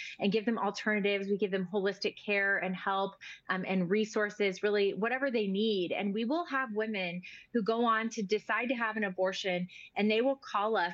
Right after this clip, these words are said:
mid-abortion after taking these pills saying, "I had no idea how bad this was gonna be," or maybe having in a medical emergency where we need to get them to the E R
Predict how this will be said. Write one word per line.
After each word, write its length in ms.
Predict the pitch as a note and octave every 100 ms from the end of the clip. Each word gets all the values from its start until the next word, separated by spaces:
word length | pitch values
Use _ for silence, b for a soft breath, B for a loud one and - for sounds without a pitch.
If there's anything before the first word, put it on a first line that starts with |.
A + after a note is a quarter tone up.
| -
mid-abortion 960 | G3 G3 A3+ C#4 C4+ G#3 G3+ G#3+ G3+ -
after 220 | F#3+ - A3
taking 340 | G#3+ G#3+ G#3+
these 180 | G3+ G3
pills 440 | - G3 F#3+ F#3
saying, 380 | - F#3 F#3 F#3 B B B
"I 60 | -
had 180 | A#3+ B3
no 100 | B3+
idea 280 | A#3+ A3+ A3+
how 120 | G#3+
bad 300 | F#3 F#3 A3+
this 220 | A#3 -
was 160 | G3 F#3
gonna 220 | F3+ F3
be," 380 | F3 E3 D#3 D#3+
or 220 | F#3+ G3+
maybe 320 | G3 G3 A3+ C#4+
having 300 | C4+ C4 A#3+
in 80 |
a 40 | G3+
medical 440 | F#3+ F#3+ G#3+ A3+
emergency 680 | G#3 F#3 G3 A3 G#3 - F#3
where 100 | F3+
we 120 | F3+
need 140 | G3+ G3
to 80 |
get 220 | G3 F3+ F3+
them 140 | F#3+
to 100 | F#3
the 260 | F#3 F3 F3+
E 60 | E3
R 380 | F#3+ G#3 F3+